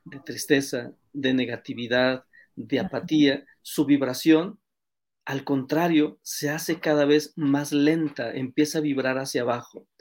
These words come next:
Speaker 1: Y la ley de correspondencia explica algo asombroso. Dice, "Mira,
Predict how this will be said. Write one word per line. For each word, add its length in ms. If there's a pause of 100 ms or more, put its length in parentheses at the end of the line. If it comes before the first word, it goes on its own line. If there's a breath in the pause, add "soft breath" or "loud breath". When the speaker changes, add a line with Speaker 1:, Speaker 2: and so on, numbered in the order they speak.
(400 loud breath)
Speaker 1:
Y 100
la 140
ley 140
de 160
correspondencia 800
explica 680
algo 260
asombroso. 680 (560 loud breath)
Dice, 260
"Mira, 380